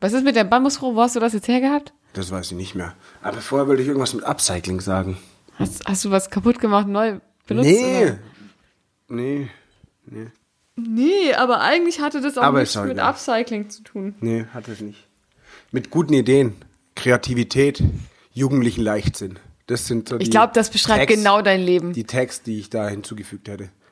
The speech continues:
Speaker 1: Ja.
Speaker 2: Ja.
Speaker 1: Ach so, können wir ja später noch. Wenn
Speaker 2: Also
Speaker 1: wir's
Speaker 2: die
Speaker 1: hochladen.
Speaker 2: Text, ja, ah, ja, genau. Nee, ich meine eigentlich, ja, genau.
Speaker 1: Haben wir eh
Speaker 2: Zu
Speaker 1: wieder
Speaker 2: dem
Speaker 1: vergessen
Speaker 2: Spruch,
Speaker 1: bis, bis zum Ende
Speaker 2: Die
Speaker 1: der Folge.
Speaker 2: Anleitung folgt.
Speaker 1: <laughs> Wir machen eine, eine Schritt-für-Schritt-Anleitung
Speaker 2: Und du musst gleich, ich muss
Speaker 1: auf
Speaker 2: dann
Speaker 1: Twitter.
Speaker 2: Ober-, ich muss dir aber in den Oberschenkel schießen, dann, ob's stecken bleibt.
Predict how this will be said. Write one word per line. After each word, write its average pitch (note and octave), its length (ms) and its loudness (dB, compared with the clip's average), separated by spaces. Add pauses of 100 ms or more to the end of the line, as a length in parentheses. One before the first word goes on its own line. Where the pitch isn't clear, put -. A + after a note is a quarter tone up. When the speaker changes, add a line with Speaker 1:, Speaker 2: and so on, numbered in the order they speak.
(100)
Speaker 1:
Ja. F3 280 -4 (300)
Speaker 2:
Ja. G3+ 160 -10 (180)
Speaker 1:
Ach F3+ 100 2
so, F3+ 360 0 (280)
können G#3 180 0
wir G#3 60 4
ja G3+ 80 6
später G#3 300 0
noch. E3 200 -6 (400)
Wenn G#3+ 100 -2
Speaker 2:
Also C#3 180 6
Speaker 1:
wir's C4 100 8
Speaker 2:
die C#4 40 0
Speaker 1:
hochladen. A3 240 2
Speaker 2:
Text, F3+ 220 -6
ja, E3+ 280 4
ah, C4+ 80 4
ja, D#4 140 2
genau. D#4+ 240 -8
Nee, C#3+ 140 -6
ich C3 100 -6
meine C3 220 -4
eigentlich, A2+ 240 -8
ja, G#2 240 -10 (120)
genau. B2+ 160 -10
Speaker 1:
Haben A3+ 120 0
wir A3 60 0
eh A3 80 0
Speaker 2:
Zu A3+ 40 -6
Speaker 1:
wieder G#3 120 -2
Speaker 2:
dem - 40 -4
Speaker 1:
vergessen F#3+ 300 -2
Speaker 2:
Spruch, F#3+ 100 -6
Speaker 1:
bis, G3 300 -6
bis F#3 180 -8
zum E3 120 -10
Ende F#3 120 -2
Speaker 2:
Die F#3 40 4
Speaker 1:
der G3+ 100 6
Folge. G#3 100 4
Speaker 2:
Anleitung F#3 240 2
folgt. - 460 0 (560)
Speaker 1:
<laughs> - 560 -20
Wir A3+ 120 -2
machen B3+ 320 4
eine, A3+ 140 0
eine G#3 420 0
Schritt-für-Schritt-Anleitung B3+ 520 0
Speaker 2:
Und D#3 80 2
du - 80 4
musst A#3+ 120 4
gleich, G3+ 220 6
ich - 60 -2
muss G#3 140 0
Speaker 1:
auf - 40 -12
Speaker 2:
dann G#3 120 2
Speaker 1:
Twitter. G3+ 120 2
Speaker 2:
Ober-, F#3 200 2
ich C3+ 80 0
muss F3+ 160 -4
dir G3 80 2
aber E3+ 100 0
in E3+ 60 -2
den F3+ 60 -4
Oberschenkel A#2+ 380 -6
schießen, A2 280 -12
dann, A2 120 -6
ob's A2 140 -10
stecken B2 240 -8
bleibt. G#2 280 -8